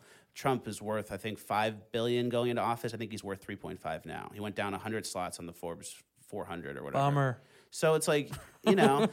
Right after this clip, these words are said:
Speaker 2: <laughs>
Speaker 1: I, I think he's sacrificing
Speaker 2: Give
Speaker 1: a
Speaker 2: me
Speaker 1: lot
Speaker 2: any of
Speaker 1: too.
Speaker 2: those.
Speaker 1: Everyone loved him before this. He didn't have to run. Everyone
Speaker 2: Well,
Speaker 1: loved him
Speaker 2: I,
Speaker 1: before
Speaker 2: I'm
Speaker 1: this.
Speaker 2: fascinated because we live in Hollywood,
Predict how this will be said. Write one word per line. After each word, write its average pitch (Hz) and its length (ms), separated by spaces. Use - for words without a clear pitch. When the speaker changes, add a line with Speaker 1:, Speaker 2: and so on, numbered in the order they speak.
Speaker 2:
<laughs> 208 140
Speaker 1:
I, 208 60
I 175 180
think 220 160
he's 214 180
sacrificing 180 640
Speaker 2:
Give 143 80
Speaker 1:
a - 20
Speaker 2:
me 120 60
Speaker 1:
lot 117 100
Speaker 2:
any 156 140
of 131 100
Speaker 1:
too. 113 80
Speaker 2:
those. 117 220
Speaker 1:
Everyone 190 340
loved 160 240
him 143 120
before 101 340
this. 78 220
He 147 120
didn't 196 160
have 123 180
to 110 100
run. 110 400
Everyone 156 300
Speaker 2:
Well, 147 80
Speaker 1:
loved 156 160
him 143 80
Speaker 2:
I, 147 40
Speaker 1:
before 143 180
Speaker 2:
I'm 233 120
Speaker 1:
this. 139 100
Speaker 2:
fascinated 151 420
because 139 200
we 165 120
live 160 240
in 135 60
Hollywood, 123 720